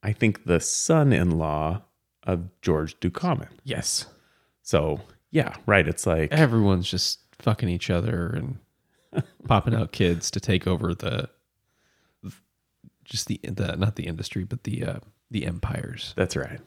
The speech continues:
Speaker 1: Yeah, definitely some, some family, some, some, like, daughter trading going on or something.
Speaker 2: Which is smart. I mean, you're,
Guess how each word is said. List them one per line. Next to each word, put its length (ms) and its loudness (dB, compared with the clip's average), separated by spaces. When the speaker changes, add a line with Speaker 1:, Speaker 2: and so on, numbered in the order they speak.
Speaker 1:
Yeah, 200 2
definitely 1040 4
some, 420 0
some 280 4
family, 760 4
some, 180 4
some, 480 0
like, 280 -2
daughter 300 2
trading 440 -4
going 300 -2
on 160 -8
or 80 -10
something. 340 -14
Speaker 2:
Which 120 0
is 80 2
smart. 280 4
I 60 -2
mean, 200 2
you're, 180 0